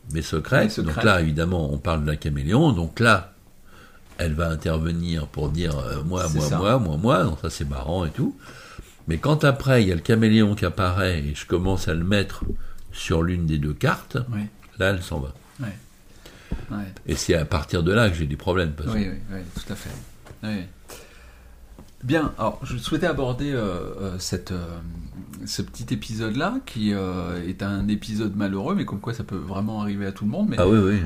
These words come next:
Speaker 2: moi j'ai trouvé que vous en étiez sorti, euh, avec brio, parce que Dieu sait si c'est pas facile. Et ce qui, et c'est a-, assez amusant, c'est que, euh, il y a, il y a, alors vous allez me dire si, alors, du coup je dé-, je déborde un petit peu au niveau du temps, mais,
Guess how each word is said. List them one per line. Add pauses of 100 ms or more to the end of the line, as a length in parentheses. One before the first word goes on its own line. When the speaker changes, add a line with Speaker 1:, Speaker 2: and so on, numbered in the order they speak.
Speaker 2:
moi
j'ai
trouvé
que
vous
en
étiez
sorti,
euh,
avec
brio,
parce
que (580)
Dieu
sait
si
c'est
pas
facile. (440)
Et
ce
qui,
et
c'est
a-, (160)
assez
amusant,
c'est
que, (600)
euh, (160)
il
y
a,
il
y
a, (640)
alors
vous
allez
me
dire
si,
alors,
du
coup
je
dé-,
je
déborde
un
petit
peu
au
niveau
du
temps,
mais,